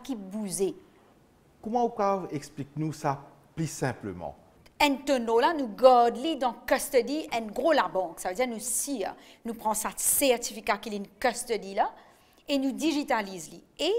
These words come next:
Speaker 1: ce qui blockchain permet nous, c'est fractionalise li. Nous fait aller en petit, petit, petit, petit, petit, petit, petit bout. C'est-à-dire un tonne là, là, mon cas fait aller un petit bout de un gramme.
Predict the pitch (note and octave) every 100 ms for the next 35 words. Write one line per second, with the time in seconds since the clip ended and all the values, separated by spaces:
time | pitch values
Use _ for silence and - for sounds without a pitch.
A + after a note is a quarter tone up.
0 | A#4 - - C4+ B3 G#3 G#3+ A3 D4+ D#4+
1 | - A3+ G#3 F#3+ C#4 F#4 G#3 F#3+ - E3
2 | A#3 - - A3 F#3+ F3+ E3 - - -
3 | A#3+ - C4 D#4 D#4 - D4+ B3+ B3 A#3
4 | G3+ A3 G#3+ G#3 G3 - G3+ E3+ - F#3+
5 | B3+ C4+ C4 - A3+ G3 A#3 - - C4+
6 | F4+ E4 C4+ C4+ B3+ B3+ B3 - F4 -
7 | A3+ B3+ G3+ G#3+ C4 B3 - F3+ F#3 E3